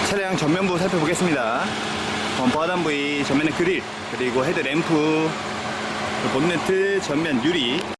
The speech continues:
그리고 측면부 모습 살펴볼게요. 네, 휠 컨디션 양호하고 지금 보시면 타이어도 한 오십 프로에서 육십 프로 정도. 이어서 사이드 스텝도 들어가 있고 측면부도 전체적으로 깨끗합니다. 네, 뒤쪽 휠도 깨끗하고 뒤쪽도, 네, 타이어 많이 남았어요. 한 칠십 프로 정도 남아 있습니다.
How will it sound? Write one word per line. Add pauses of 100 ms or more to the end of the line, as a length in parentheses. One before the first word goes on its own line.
(160)
그리고
측면부
모습
살펴볼게요.
네,
휠
컨디션
양호하고
지금
보시면
타이어도
한
오십
프로에서
육십
프로
정도. (680)
이어서
사이드
스텝도
들어가
있고
측면부도
전체적으로
깨끗합니다. (640)
네,
뒤쪽
휠도
깨끗하고
뒤쪽도,
네,
타이어
많이
남았어요.
한
칠십
프로
정도
남아
있습니다.